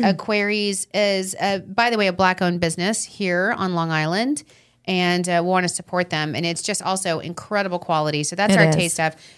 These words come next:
Speaker 1: But I wanted to say, you know, I was listening to one of our other favorite podcasts, You Can Sip With Us.
Speaker 2: Mm-hmm.
Speaker 1: And as we go into twenty twenty-four, we always like to shake things up. And, you know, they were talking about their favorite makeup or their favorite this or their favorite that.
Speaker 2: Right.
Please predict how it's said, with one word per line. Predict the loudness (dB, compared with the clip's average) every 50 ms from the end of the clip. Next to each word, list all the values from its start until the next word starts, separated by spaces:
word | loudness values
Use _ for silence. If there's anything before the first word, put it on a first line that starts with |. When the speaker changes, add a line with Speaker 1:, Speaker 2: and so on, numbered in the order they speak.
| _ _ _ _
Speaker 1:
But | 2 2
I | 4 4
wanted | 4 2 2 2
to | 0 -2
say, | -2 -2 -2 -2 0 0 -2 -2 -6 -8 -16 _ _ _ _ _ _ _ _ _ _ -18 -16 -8
you | -6 -2
know, | -2 0
I | 0
was | -2 -2 -4
listening | -6 -6 -6 -6 -6 -4 -6 -4 -6
to | -6 -4 -4 -2 -2 -2 -2 -2 -4
one | -4 -6 -6 -6
of | -4
our | -4 -6
other | -6 -6 -8
favorite | -8 -6 -8 -8 -8 -8
podcasts, | -8 -8 -8 -8 -10 -8 -8 -10
You | -10
Can | -10 -10 -10
Sip | -10 -10 -10 -12
With | -12 -12
Us. | -12 -10 -8 -8 -4 -2
Speaker 2:
Mm-hmm. | 0 0 0 -2 -4 -6 -10 _ _ _ -4
Speaker 1:
And | -4 -2 0 0 0 -2 -2 -4 -6 -4 -2
as | -2 -2 -2
we | -2 -2
go | 0 2 2 2 2
into | 0 -2 -4 -6
twenty | -4 -4 -4 -4
twenty-four, | -2 -2 -4 -6 -4 -2 0 0 0 0
we | 0 0
always | 2 2 2 0
like | -2 -4 -6
to | -6
shake | -6 -4 -4 -6 -6 -6
things | -6 -6 -6 -6 -6 -8
up. | -8 -12 -14 -16 -20 _ _ _ _ _ _ _ _
And, | -2 0 0 0 0 0 -2 -2 -2 -2 -2 -2 -4 -4 -6 -8 -6
you | -6 -2
know, | 0 0 2 2 0 0 -2 -4 -6 -8 _ _ _ _ _ -2
they | 0 0
were | 0 0
talking | -2 -4 -6 -4 -4 -6
about | -6 -4
their | -8 -6
favorite | -8 -8 -8 -8 -8
makeup | -6 -4 -2 -2 -2 -4 -4 -2 -2 0 0 -2 -4 -4 -6
or | -6
their | -6 -6
favorite | -8 -10 -10 -10 -8 -8
this | -6 -6 -6
or | -6
their | -8
favorite | -8 -8 -6 -2
that. | 0 2
Speaker 2:
Right. | 2 2 0